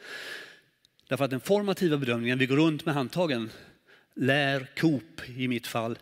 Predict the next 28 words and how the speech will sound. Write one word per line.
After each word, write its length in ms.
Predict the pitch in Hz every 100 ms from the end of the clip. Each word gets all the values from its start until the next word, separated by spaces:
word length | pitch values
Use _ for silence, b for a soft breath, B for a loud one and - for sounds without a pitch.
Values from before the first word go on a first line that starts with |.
| b b b b b b b
inte 260 | 139 160
bara 240 | 165 143 123
vad 240 | 127 117
vi 80 | 117
köper, 600 | - 175 175 - 95 - - _ _ _
det 100 | 135
har 80 | 135
de 120 | 135
alltid 280 | 113 - 135
vetat. 400 | 117 120 113 - _ _ _ _ _ _ _ _ _ _
Att 160 | 143
människor 380 | 151 147 127 147
som 120 | 139
köper 260 | 135 139 135
blöjor 560 | 127 143 123 151 135 113
också 340 | 156 - - 127
köper 260 | 127 120
välling 500 | 120 123 117 131 120 B B B
är 100 | 156
ju 80 | 131
inte 160 | 117 123
rocket 380 | 139 - 127
science, 480 | - 117 107 113 -
inte 260 | 156 127 123
ens 160 | 113 -
på 140 | 120
Coop, 380 | - 165 - -
va? 140 | -